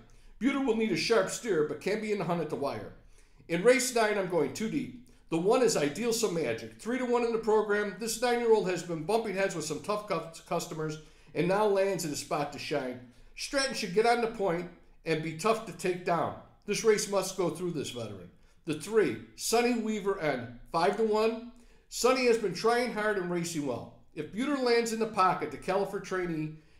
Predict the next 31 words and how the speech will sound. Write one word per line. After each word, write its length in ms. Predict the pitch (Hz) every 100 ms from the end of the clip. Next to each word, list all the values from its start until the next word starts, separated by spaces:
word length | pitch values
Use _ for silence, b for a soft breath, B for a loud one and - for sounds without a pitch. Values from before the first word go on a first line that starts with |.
| B
has 160 | 139
a 40 | 127
chance 480 | - 180 175 175 -
to 120 | 151
surprise 640 | - - - 139 127 110 -
at 180 | 185 214
a 60 | 190
square 360 | - 160 139
price. 480 | - 139 113 104 - - b b b
The 80 | 277
fifty 300 | 339 330 294
cent 260 | 247 226
ticket 280 | 226 214 175
reads 220 | 156 147
three 200 | - 285
five 340 | - 254 240 226
six 380 | - 269 277
with 160 | 175 156
one 300 | 165 170 160
two 140 | 185
five, 500 | 170 185 180 226 254 202
with 160 | 151
one 300 | 156 151 147
two, 500 | 143 208 240 277 285 B B
with 180 | 151 151
one 300 | 151 170 175
two 160 | - 175
five, 500 | - 202 220 285 254
with 200 | 180 156
one 280 | 156 160 156
three 400 | 180 208 262